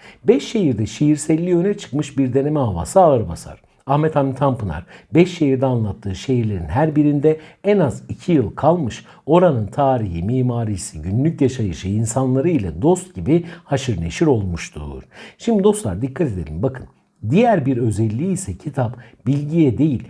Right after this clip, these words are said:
yazarın gözlemlerine dayanmasıdır. Bu gözlemleri Ahmet Hamdi Tanpınar buralarda kalarak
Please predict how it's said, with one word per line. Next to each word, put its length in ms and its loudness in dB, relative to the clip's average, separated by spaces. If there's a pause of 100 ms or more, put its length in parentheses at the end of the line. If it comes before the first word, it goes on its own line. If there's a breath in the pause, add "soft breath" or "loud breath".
(120)
yazarın 520 0
gözlemlerine 920 0
dayanmasıdır. 640 -2 (120)
Bu 80 0
gözlemleri 640 2
Ahmet 320 -4
Hamdi 220 -4
Tanpınar 540 0 (240 loud breath)
buralarda 640 2
kalarak 600 -4